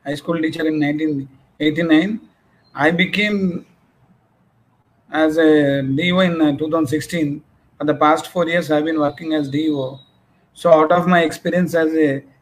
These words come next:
teacher, teacher educator, and as a D E O, I would like to present, uh, some of the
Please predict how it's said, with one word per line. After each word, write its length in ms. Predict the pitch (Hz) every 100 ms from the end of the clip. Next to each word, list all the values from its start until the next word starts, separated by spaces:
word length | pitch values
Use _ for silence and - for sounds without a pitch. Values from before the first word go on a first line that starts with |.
| _
teacher, 560 | 160 160 175 175 190 - _ _ -
teacher 240 | 139 143
educator, 720 | 160 156 160 170 175 185 190 - _ _ _ _ _
and 200 | 165 165
as 180 | 160 156
a 60 |
D 160 | 156 180
E 20 |
O, 320 | 190 170 143 151
I 100 | 151
would 120 | 151
like 200 | 156 160
to 60 | 180
present, 500 | 151 139 185 175 143
uh, 140 | 131 135 131 _ _ _ _
some 260 | - 156 165
of 260 | 170 160
the 360 | 160 143 139 -